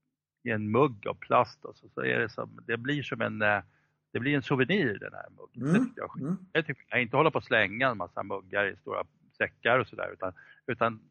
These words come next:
Speaker 1: tanken är att folk ska, man tar dem där med sig, så här. Så då slipper man ju hela, mycket av sophantering. Så att de är, det var genomtänkt, det var det.
Speaker 2: Man gill-, man gillar när folk har tänkt.
Speaker 1: Ja, det är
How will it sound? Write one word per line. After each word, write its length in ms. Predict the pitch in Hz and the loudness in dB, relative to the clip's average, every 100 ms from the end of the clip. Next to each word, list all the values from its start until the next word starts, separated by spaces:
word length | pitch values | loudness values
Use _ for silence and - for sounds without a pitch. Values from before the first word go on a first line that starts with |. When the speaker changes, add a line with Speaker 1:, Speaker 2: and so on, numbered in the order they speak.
| _ | _
Speaker 1:
tanken 280 | - 120 151 | -2 -2 -2
är 40 | 175 | -4
att 120 | - | -4
folk 180 | 107 - | -10 -10
ska, 180 | 110 104 _ - | -10 -10 _ -10
man 140 | 107 | -10
tar 180 | - - | -6 -2
dem 100 | 185 | -2
där 100 | 139 | -4
med 240 | 90 170 190 | -4 -4 -4
sig, 120 | - - - | -8 -16 -14
så 60 | |
här. 80 | - - | -16 -16
Så 60 | _ | _
då 100 | 123 | -14
slipper 280 | 113 147 160 | -12 -8 -4
man 140 | 151 | -2
ju 60 | 127 | -2
hela, 300 | 117 120 131 - _ _ | -2 -2 -4 -10 _ _
mycket 180 | 139 - | -8 -6
av 40 | |
sophantering. 640 | 147 139 - 123 113 135 120 | -4 -6 -4 -6 -2 -4 -4
Så 80 | 131 | -6
att 60 | |
de 120 | 147 | 0
är, 100 | 151 - - _ - | 0 -2 -10 _ -2
det 60 | |
var 100 | 151 | 2
genomtänkt, 540 | 185 117 107 - - - - | 4 2 0 -8 -8 -8 -10
det 60 | |
var 100 | - | -10
det. 80 | - | -8
Speaker 2:
Man 120 | 117 139 | -6 -4
gill-, 300 | 156 120 117 | -4 -4 -6
man 160 | 123 143 | -6 -4
gillar 540 | 170 135 117 165 - 90 | -2 -2 0 0 0 -4
när 80 | |
folk 280 | 101 - - | -10 -10 -10
har 60 | 104 | -14
tänkt. 480 | - 113 107 - - - - | -14 -12 -12 -14 -20 -12 4
Speaker 1:
Ja, 460 | 131 127 143 151 | 8 10 10 10
det 60 | |
är 40 | 151 | 6